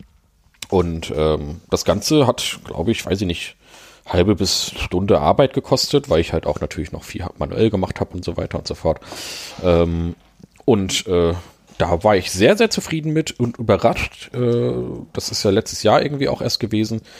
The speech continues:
Und wenn ich das jetzt noch mal machen würde, würde das wahrscheinlich noch schneller gehen und noch bessere Ergebnisse liefern. Und, äh, das ist jetzt zum Beispiel so eine Möglichkeit, sehr kreativ mit so einer A I umzugehen, weil diesen Barley kann man jetzt halt immer einsetzen als Händler,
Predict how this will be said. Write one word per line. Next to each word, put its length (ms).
Und 80
wenn 80
ich 60
das 180
jetzt 220
noch 160
mal 100
machen 320
würde, 260
würde 160
das 140
wahrscheinlich 340
noch 120
schneller 340
gehen 300
und 280
noch 140
bessere 380
Ergebnisse 480
liefern. 320
Und, 400
äh, 260
das 160
ist 120
jetzt 120
zum 100
Beispiel 280
so 120
eine 200
Möglichkeit, 720
sehr 180
kreativ 720
mit 160
so 60
einer 100
A 240
I 40
umzugehen, 420
weil 80
diesen 240
Barley 240
kann 160
man 100
jetzt 140
halt 140
immer 220
einsetzen 520
als 260
Händler, 480